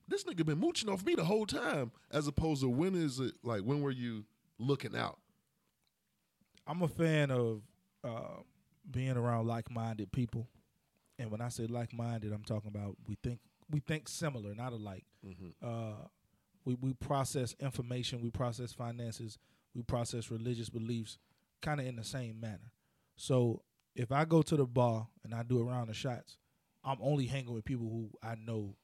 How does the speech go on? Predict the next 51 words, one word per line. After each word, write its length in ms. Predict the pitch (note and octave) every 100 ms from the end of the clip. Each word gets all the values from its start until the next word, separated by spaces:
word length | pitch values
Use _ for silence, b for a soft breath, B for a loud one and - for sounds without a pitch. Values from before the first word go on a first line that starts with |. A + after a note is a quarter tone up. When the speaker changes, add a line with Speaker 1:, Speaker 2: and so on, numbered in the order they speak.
| -
Speaker 2:
they 100 | A#2+
Speaker 1:
Go. 100 | A#2+
Speaker 2:
probably 220 | C3+ B2
buying 240 | A2 A#2
the 80 | G#2+
next 220 | G#2+ G#2+ A#2
round 160 | G2+
of 40 | F#2+
shots. 300 | A2+ - - b b b
And 120 | C3
I 60 | C#3+
used 380 | D#3+ D#3 C3+ -
alcohol 500 | C3 C3 A#2+ B2+ B2
in 80 | A#2
the 80 |
club 380 | A2+ B2+ B2 A#2+
and, 180 | A2 A2
uh, 60 | G#2+ G2 -
'cause 140 | - B2
that's 160 | A#2
a 40 | A#2+
Speaker 1:
That's 100 | A#2
a 20 |
Speaker 2:
quick 100 | C3+
Speaker 1:
perfect, 160 | C#3 B2
Speaker 2:
reference. 200 | A#2 C3+
Speaker 1:
that's 80 | C3
a 20 |
good 120 | C#3
example, 400 | C3 D#3 D3 -
though. 80 | D3
Speaker 2:
But, 200 | D#3 B2+ - _ -
like, 220 | C#3 C#3
you 180 | D3+ G#3+
know, 440 | E3 D#3+ C#3 A#2 G#2 b b b -
okay, 400 | A#2+ A2 G2 G2 -
I'ma 200 | A2 A#2
buy 240 | A2 G#2+
a 40 | G2+
shot. 340 | - G2+ F#2 - _ _ _ -
E 80 | A2+
T 160 | C3+
gonna 140 | A#2+ A2
buy 200 | G#2+ G2+
a 40 |
shot. 320 | F#2+ A#2 G2 - _ _ _ _ _ _ _ _ _ _ _ _ -
Rudy 260 | A#2 C#3+ C#3
gonna 160 | A#2 G#2+
buy 220 | G2+ G2
a 60 | F#2
shot. 260 | A2+ F#2